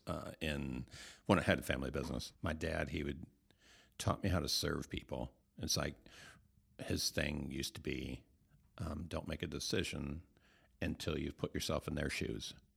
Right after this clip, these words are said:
right? You've heard that idea, sentiment, or whatever else it is, right? For him, it was a reality. He, he really did live that out. It's like you sometimes would get time to build a customer for what you'd done.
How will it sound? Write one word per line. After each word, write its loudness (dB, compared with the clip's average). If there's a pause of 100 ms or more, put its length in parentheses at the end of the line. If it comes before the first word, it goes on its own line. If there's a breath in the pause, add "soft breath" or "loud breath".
right? 10
You've 4
heard 6
that 2
idea, 0
sentiment, 0
or 0
whatever 0
else -2
it 0
is, 2
right? 0 (180)
For 2
him, 10
it 6
was -2
a 4
reality. -2 (600 soft breath)
He, 2
he 2
really 2
did 0
live 0
that -4
out. -6 (680)
It's 0
like -2
you -2
sometimes 0
would -2
get -4
time 0
to -2 (340 loud breath)
build 6
a -2
customer -2
for -2
what -2
you'd -4
done. -4